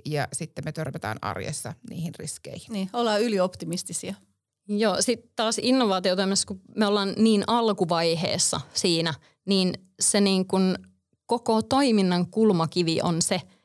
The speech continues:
Speaker 3: ihan jatkuva – testaaminen, jatkuva pallottelu. Mitään ei tehdä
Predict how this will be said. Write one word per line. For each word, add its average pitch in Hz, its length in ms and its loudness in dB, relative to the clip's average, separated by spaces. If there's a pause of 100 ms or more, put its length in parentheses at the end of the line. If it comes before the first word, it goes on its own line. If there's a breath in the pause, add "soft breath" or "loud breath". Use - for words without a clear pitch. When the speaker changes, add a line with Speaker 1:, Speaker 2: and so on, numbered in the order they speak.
(340 soft breath)
Speaker 3:
ihan 208 440 0
jatkuva – 180 560 -2 (500 soft breath)
testaaminen, 170 840 -2
jatkuva 190 440 -2
pallottelu. 180 460 0
Mitään 214 340 4
ei 208 120 2
tehdä 233 360 0